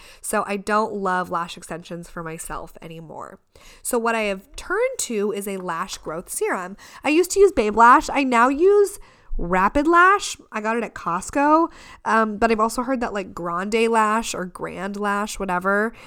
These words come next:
is really good. So, um, it just helps your eyelashes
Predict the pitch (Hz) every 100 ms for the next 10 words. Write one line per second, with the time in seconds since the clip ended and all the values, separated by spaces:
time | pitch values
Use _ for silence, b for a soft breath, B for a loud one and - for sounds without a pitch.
0 | B - 202 190 196 196 185 180 214 294
1 | 349 B B B - - 240 214 208 214
2 | 202 196 180 175 - 233 240 302 - 381
3 | 370 330 233 220 220 220 - 226